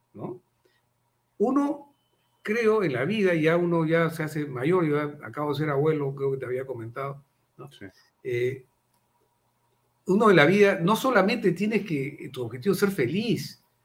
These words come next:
Speaker 1: tú tienes que lograr cierta trascendencia, dejar un legado de ejemplaridad que pueda ser imitado por otros. Creo que ese es el, el objetivo de la vida de uno, ¿no? No es tener, eh, riqueza material, sino que te recuerden que tú has podido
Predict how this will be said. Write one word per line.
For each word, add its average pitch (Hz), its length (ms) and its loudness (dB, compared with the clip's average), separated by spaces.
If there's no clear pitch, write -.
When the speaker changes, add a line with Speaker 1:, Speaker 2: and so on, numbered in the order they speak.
Speaker 1:
tú 147 120 -4
tienes 220 280 0
que 170 100 -2
lograr 147 360 2
cierta 196 320 -2
trascendencia, 123 800 0
dejar 107 220 -4
un 170 140 2
legado 165 460 2
de 147 100 2
ejemplaridad 104 1000 -2
que 110 140 -6
pueda 151 400 2
ser 139 260 0
imitado 123 520 -2
por 98 160 -14
otros. - 260 -14
Creo 226 200 2
que 247 80 -4
ese 240 160 -6
es 208 120 -4
el, 160 260 2
el 139 120 -8
objetivo 180 560 2
de 147 80 -6
la 117 140 -6
vida 156 240 2
de 143 80 0
uno, 143 260 -4
¿no? - 240 -10
No 151 120 4
es 196 120 4
tener, 175 320 4
eh, 117 540 -6
riqueza 139 380 0
material, 143 340 4
sino 139 200 2
que 139 100 0
te 139 100 4
recuerden 208 720 8
que 127 120 4
tú 160 140 6
has 175 80 6
podido 185 680 8